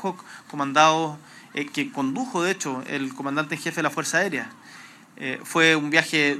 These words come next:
muy difícil, eh, seis horas ida, seis horas vuelta, en helicóptero bajo un frío que se los encargo,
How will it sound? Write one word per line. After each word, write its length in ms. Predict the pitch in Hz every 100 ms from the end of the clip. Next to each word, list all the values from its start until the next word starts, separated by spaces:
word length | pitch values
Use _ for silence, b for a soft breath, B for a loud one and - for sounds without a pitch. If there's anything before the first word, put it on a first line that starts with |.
| 143
muy 180 | 156 175
difícil, 520 | 180 180 208 - 143 - 180 -
eh, 460 | 156 135 131 131 127 127 123 -
seis 400 | - 165 160 175
horas 200 | 175 156
ida, 180 | 175 170
seis 180 | 165
horas 240 | 151 156 143
vuelta, 500 | 170 170 175 175 175 B B -
en 60 |
helicóptero 500 | 139 139 160 - 160
bajo 200 | 147 147
un 60 | 147
frío 300 | - 170 165
que 80 | -
se 120 | 156
los 100 | 131
encargo, 560 | 131 180 156 139 180